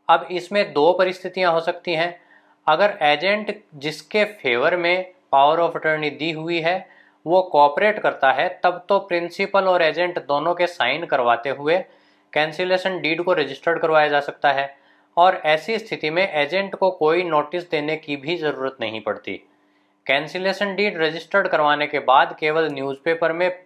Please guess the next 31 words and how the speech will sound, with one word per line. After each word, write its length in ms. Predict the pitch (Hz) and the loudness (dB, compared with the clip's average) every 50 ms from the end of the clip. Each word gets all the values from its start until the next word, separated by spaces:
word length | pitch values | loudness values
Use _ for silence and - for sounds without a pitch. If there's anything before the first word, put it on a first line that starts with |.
| _ - | _ -2
पब्लिक 360 | 143 135 135 156 170 170 170 - | -2 -2 -2 -2 -4 -4 -2 -2
नोटिस 280 | 143 131 131 143 151 143 | -2 -2 -2 -2 -8 -6
देना 260 | 131 135 135 160 160 | -4 -4 -2 -2 -2
पर्याप्त 480 | - - 117 113 107 107 - - - | 0 0 0 2 2 0 -2 -4 -6
है, 180 | 107 98 - _ _ _ _ _ _ _ _ _ _ _ _ - | -6 -6 -6 _ _ _ _ _ _ _ _ _ _ _ _ -2
लेकिन 320 | 135 165 165 202 202 190 - | -2 0 0 0 -4 0 0
कई 180 | 165 165 180 | 0 2 2
बार 240 | 185 196 202 208 - 156 | 2 2 2 2 2 0
ऐसी 320 | 147 135 - - 202 208 | 0 0 0 -2 -4 -6
स्थिति 320 | 202 - - 151 - 160 | -6 -6 -12 -6 -6 -4
भी 100 | 143 143 | -4 -2
हो 140 | 123 120 113 | -2 -2 -4
सकती 320 | - - - - - 120 107 | -4 -4 -8 -8 -6 -6 -2
है 280 | 117 143 180 190 - - _ _ _ _ _ - | -2 -2 -2 -2 -6 -12 _ _ _ _ _ -8
कि 140 | 165 165 156 | -4 -2 0
एजेंट 320 | 151 147 160 180 180 180 | 0 0 0 -2 -2 -2
कोऑपरेट 480 | - 156 139 135 139 156 160 156 156 139 | 0 2 2 2 2 0 -4 -4 -4 -8
नहीं 180 | 110 113 131 | -8 -8 -6
करता 280 | 131 143 131 - - 135 | -6 -6 -6 -2 0 0
हो 300 | 127 131 135 135 135 _ _ _ _ _ _ _ _ _ - | 0 0 -2 -4 -6 _ _ _ _ _ _ _ _ _ 0
और 180 | 165 170 180 165 | 2 2 2 2
सब 220 | - - 147 139 147 | 0 0 -2 0 2
रजिस्ट्रार 500 | 147 165 165 175 175 - - 202 202 190 | 0 0 -2 -2 -6 -4 0 2 4 4
ऑफिस 340 | 185 175 180 190 185 180 185 | 4 2 2 -2 -6 -4 -2
में 100 | 190 196 | -2 0
आने 280 | 160 151 143 151 160 | 2 0 0 0 -2
से 140 | 160 - 185 | -2 -2 -2
मना 260 | 165 135 123 123 127 | 0 0 0 0 0
कर 160 | 127 - 131 120 | 0 0 -4 -4
देता 300 | 113 110 104 - 104 95 | -4 -6 -2 -2 -2 -2
है, 200 | 98 98 - | -2 -6 -10